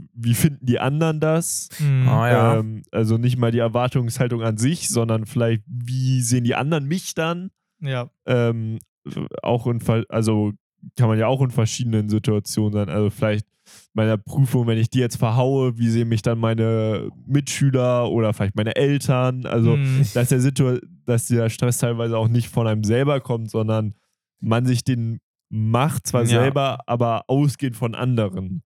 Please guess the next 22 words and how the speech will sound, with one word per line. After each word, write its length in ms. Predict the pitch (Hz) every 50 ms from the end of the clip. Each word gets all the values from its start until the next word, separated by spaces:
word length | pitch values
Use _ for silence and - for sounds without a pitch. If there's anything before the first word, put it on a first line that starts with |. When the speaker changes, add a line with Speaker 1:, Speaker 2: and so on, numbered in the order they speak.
| _ _ -
Speaker 3:
Ja, 200 | 113 104 104 135
Speaker 2:
Mhm. 100 | 139 143
Speaker 3:
also 200 | 117 113 120 131
wir 240 | - 131 123 127 131
haben 200 | 135 147 165 175
ja 100 | 160 -
auch, 300 | - - 151 151 120 98 - _
das 160 | - 131 123
stimmt 320 | - - - 156 180 196 -
schon, 280 | - - 101 101 110
wir 120 | 117 107 104
haben 140 | 117 139 151
jetzt 180 | 147 - -
gerade 220 | - 131 135 135 123
viel 180 | - - 156
darüber 280 | 160 160 151 135 123 117
gesprochen, 600 | 113 110 - - _ - 135 151 - 131 107 101
wie 60 | 107
das 200 | 107 120 107 -
mit 140 | 107 101 -
Stress 480 | - - - - - 131 160 - -
ist, 320 | - 104 113 127 - -